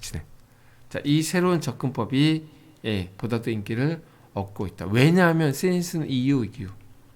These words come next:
이유. 뭐, 뭐해? 어, 그것이요. 뭡니까? 얘는 업사이클이죠. 네, 이것은 훨씬 더, 이분은요, 비교급 모아 앞에 있기 때문에 훨씬이야.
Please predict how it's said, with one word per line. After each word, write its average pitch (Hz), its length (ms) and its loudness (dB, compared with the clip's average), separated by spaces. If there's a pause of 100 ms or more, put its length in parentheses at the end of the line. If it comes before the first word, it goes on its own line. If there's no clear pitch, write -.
(200)
이유. 104 220 -2 (560)
뭐, 143 420 0
뭐해? 117 260 2 (1040)
어, 127 120 -8
그것이요. 135 840 2
뭡니까? 143 380 4
얘는 139 360 0
업사이클이죠. 165 880 0 (400)
네, 95 160 -6
이것은 135 520 0 (1120)
훨씬 220 500 2
더, 151 240 2
이분은요, 156 960 4
비교급 143 440 0
모아 151 320 6
앞에 147 220 2
있기 147 200 0
때문에 156 220 2
훨씬이야. 143 460 -2